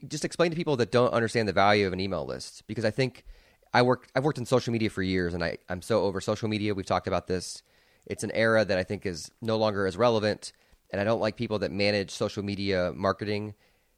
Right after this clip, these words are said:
out of fear. Like, "You, you're not on Pinterest? What do you mean you're not on Pinterest? Like, you need to hire me." And I think that that's a, a common thing is, "Wait, you're not on Snapchat yet? All the influencers are going to Snapchat. You gotta get there." When the good old-fashioned email list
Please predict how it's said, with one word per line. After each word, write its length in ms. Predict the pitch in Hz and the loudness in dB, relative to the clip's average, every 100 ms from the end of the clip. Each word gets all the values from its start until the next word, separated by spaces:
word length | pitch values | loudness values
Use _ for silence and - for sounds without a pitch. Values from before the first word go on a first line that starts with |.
| _ _ _ _ _ | _ _ _ _ _
out 160 | - 110 | 2 2
of 80 | - | 0
fear. 480 | - 101 110 139 151 _ - | -2 0 0 -2 -10 _ -18
Like, 120 | - | -12
"You, 200 | 139 147 - | -4 -2 0
you're 140 | 135 | 4
not 160 | 170 143 | 4 4
on 140 | 98 | 2
Pinterest? 480 | 98 113 - 196 - | 0 -2 -2 -6 -6
What 60 | - | -8
do 60 | 220 | -4
you 40 | |
mean 120 | 262 | -2
you're 80 | 156 | 0
not 180 | 107 - | 0 -2
on 80 | 90 | -6
Pinterest? 460 | 90 73 62 - | -8 -8 -10 -10
Like, 140 | 90 117 | -10 -6
you 100 | 151 | -4
need 80 | |
to 80 | 165 | -2
hire 280 | 135 160 110 | 2 2 2
me." 200 | 98 90 | 0 -2
And 80 | 90 | -2
I 40 | |
think 220 | 90 120 - | -2 -4 -6
that 120 | 104 | -2
that's 260 | 110 - | -2 -2
a, 240 | 110 95 92 _ _ _ | -2 -2 -4 _ _ _
a 80 | - | -12
common 460 | - 131 131 120 | -4 2 2 2
thing 260 | 104 123 113 | 0 0 0
is, 300 | 101 87 - _ _ _ | -2 -4 -10 _ _ _
"Wait, 240 | - 160 - _ - | 2 2 0 _ 0
you're 120 | 131 | 4
not 140 | 160 | 6
on 80 | 127 | 4
Snapchat 420 | - 110 - 143 | 2 2 4 4
yet? 240 | 165 180 - | 4 2 6
All 160 | 135 | 6
the 100 | 151 | 8
influencers 440 | 143 143 135 117 107 | 4 2 -2 -2 -2
are 20 | |
going 180 | 104 95 | 0 0
to 80 | - | -2
Snapchat. 340 | 78 - 73 - | -4 -4 -6 -6
You 100 | 110 | -2
gotta 220 | 120 110 | 2 2
get 180 | 98 - | 2 -4
there." 240 | - - - _ _ _ | -6 -10 -16 _ _ _
When 240 | - 117 104 | -6 -4 -2
the 220 | 117 110 | -2 0
good 200 | 170 180 | 2 4
old-fashioned 720 | 160 151 151 143 - 104 - | 4 4 2 2 -2 -6 -8
email 420 | 98 156 135 85 | -6 -2 0 0
list 580 | 78 57 - - - - | -2 -4 -8 -14 -16 -20